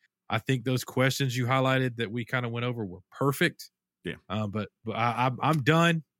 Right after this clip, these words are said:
Speaker 1: giving you the floor for the last, you know, whatever you want, and then we'll move on to, to the news.
Speaker 2: Um, yeah, I would just tell people,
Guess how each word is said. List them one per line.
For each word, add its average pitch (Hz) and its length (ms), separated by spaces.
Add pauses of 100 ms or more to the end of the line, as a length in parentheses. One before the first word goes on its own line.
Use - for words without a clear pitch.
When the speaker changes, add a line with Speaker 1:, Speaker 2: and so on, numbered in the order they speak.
(160)
Speaker 1:
giving 127 220
you 131 100
the 131 80
floor 131 280
for 123 180
the 113 80
last, 120 400
you 110 100
know, 101 280
whatever 117 260
you 117 140
want, 123 160
and 104 100
then 107 80
we'll 107 100
move 104 220
on 104 220
to, 98 340 (720)
to 123 120
the 110 140
news. - 760 (580)
Speaker 2:
Um, 131 680 (180)
yeah, 123 300
I 95 160
would 135 140
just 135 180
tell 127 160
people, 107 600